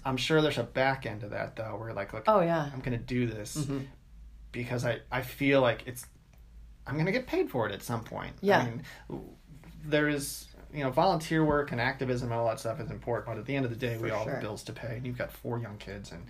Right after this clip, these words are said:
Speaker 2: Yeah.
Speaker 1: um, you got a lot going on. So how have you managed to decide what to say no to and, and decide, you know, where your worth is? 'Cause that, that has changed a lot
Speaker 2: Mm-hmm.
Speaker 1: for, for all of
Speaker 2: It
Speaker 1: us,
Speaker 2: has.
Speaker 1: you know, as, as our businesses become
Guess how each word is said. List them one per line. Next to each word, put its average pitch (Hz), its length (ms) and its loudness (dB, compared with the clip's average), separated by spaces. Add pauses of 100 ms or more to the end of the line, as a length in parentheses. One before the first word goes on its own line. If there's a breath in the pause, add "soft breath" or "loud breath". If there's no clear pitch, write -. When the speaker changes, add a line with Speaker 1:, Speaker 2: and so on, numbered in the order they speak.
Speaker 2:
Yeah. 135 160 0 (420 loud breath)
Speaker 1:
um, - 400 -8 (100)
you 120 100 -4
got 110 100 -4
a 107 40 -6
lot 110 180 -4
going 110 180 -8
on. 107 200 -8
So 107 400 -6
how 135 280 2
have 151 180 2
you 143 100 0
managed 113 560 -2
to 104 260 -4 (220 loud breath)
decide 117 340 0
what 120 180 4
to - 40 -14
say 117 260 -6
no 113 180 -6
to 110 340 -8 (340 loud breath)
and, 110 380 -10 (400)
and 117 200 -8
decide, 117 460 -2 (280)
you 170 80 -4
know, 165 100 -2
where 151 200 -2
your 147 200 -2
worth 156 260 0
is? 98 140 -6
'Cause 131 140 -2
that, 156 240 4 (120)
that 156 200 4
has 131 140 -4
changed 165 360 0
a 147 80 0
lot 160 180 -2
Speaker 2:
Mm-hmm. 165 260 -6
Speaker 1:
for, - 60 -18
for 123 160 2
all 180 140 4
of - 80 -4
Speaker 2:
It 143 140 0
Speaker 1:
us, 135 60 0
Speaker 2:
has. 143 440 2
Speaker 1:
you 127 60 -2
know, 113 100 0
as, 113 380 -4
as 123 120 -4
our 110 80 -2
businesses 113 460 -8
become 110 400 -8